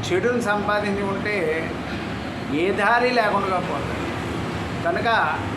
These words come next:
ఇవన్నీ కూడా మనిషి ఆలోచించి తగు జాగ్రత్తలు తీసుకుని దైవాన్ని ఆరాధిస్తూ ఉంటే ఆ మనిషి ఎప్పుడూ కూడా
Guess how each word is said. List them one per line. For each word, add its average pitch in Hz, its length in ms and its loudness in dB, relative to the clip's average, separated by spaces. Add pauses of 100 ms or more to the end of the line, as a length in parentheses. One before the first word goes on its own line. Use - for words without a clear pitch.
(340)
ఇవన్నీ 185 440 0
కూడా 220 380 4
మనిషి 185 580 0
ఆలోచించి 208 880 0 (760)
తగు 190 280 2
జాగ్రత్తలు 220 560 2
తీసుకుని 220 540 0 (840)
దైవాన్ని 214 540 4
ఆరాధిస్తూ 220 720 2
ఉంటే 208 560 -2 (540)
ఆ 190 160 4
మనిషి 185 640 0 (280)
ఎప్పుడూ 226 400 2
కూడా 208 600 2